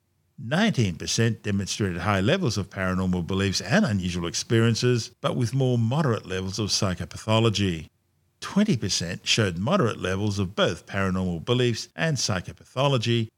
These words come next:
and forty-six percent demonstrated both low levels of paranormal beliefs and psychopathology.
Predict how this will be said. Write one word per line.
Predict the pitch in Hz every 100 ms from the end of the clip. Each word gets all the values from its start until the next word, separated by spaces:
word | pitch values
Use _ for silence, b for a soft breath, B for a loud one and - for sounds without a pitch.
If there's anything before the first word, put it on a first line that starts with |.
| _ _ _ _
and | 135 110
forty-six | - 233 220 185 120 - 269 -
percent | 117 90 104 117 -
demonstrated | 131 123 117 - 117 107 -
both | 202 113 90 - 110
low | 113 110
levels | 101 107 98 95
of | 92
paranormal | - 101 95 98 95 90
beliefs | 120 190 139 107 -
and | 131 190
psychopathology. | - 101 85 90 95 87 98 92 90 98 90